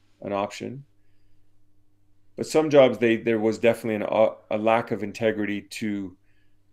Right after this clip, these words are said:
the character or what they were asking that character to do, or the part of the story that was being told wasn't,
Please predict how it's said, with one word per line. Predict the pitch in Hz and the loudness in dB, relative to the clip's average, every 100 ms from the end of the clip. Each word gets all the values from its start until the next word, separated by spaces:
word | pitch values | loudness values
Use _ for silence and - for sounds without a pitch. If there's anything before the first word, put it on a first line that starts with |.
| _ _ - - | _ _ -20 -12
the | 113 | -10
character | - 117 113 110 113 110 | 0 4 4 2 0 2
or | 110 | 2
what | 104 104 | 2 2
they | 107 | 2
were | 101 | 2
asking | 104 107 107 101 | 2 0 -6 -4
that | 95 | -6
character | - 113 104 - | -2 0 0 -4
to | 101 | -12
do, | 95 101 101 | -4 -2 -2
or | 98 | -2
the | 95 | -6
part | - 110 | 2 4
of | 107 | 4
the | 98 | -4
story | - 110 104 | -2 0 0
that | 101 | -2
was | 92 | -4
being | 104 101 101 - | -6 -8 -12 -6
told | 113 107 | -2 0
wasn't, | 101 110 107 | 2 0 -2